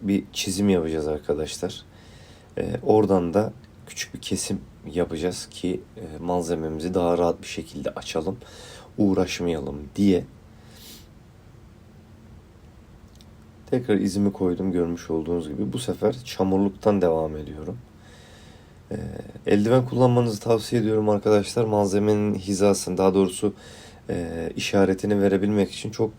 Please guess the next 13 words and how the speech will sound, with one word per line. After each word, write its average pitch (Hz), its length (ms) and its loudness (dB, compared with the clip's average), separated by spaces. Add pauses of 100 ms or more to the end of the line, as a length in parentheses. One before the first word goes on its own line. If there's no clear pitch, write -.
(100)
e, 76 640 -2
büyük 104 240 -2
yardımı 95 400 6
oluyor. 85 340 0 (800)
İşareti 143 460 8
koydum 123 500 6
ve 127 120 2 (140)
kesime 120 440 0
başladım 92 500 0
arkadaşlar, 76 640 -6
görmüş 80 420 -8
olduğunuz 78 460 -8
gibi. 82 220 -6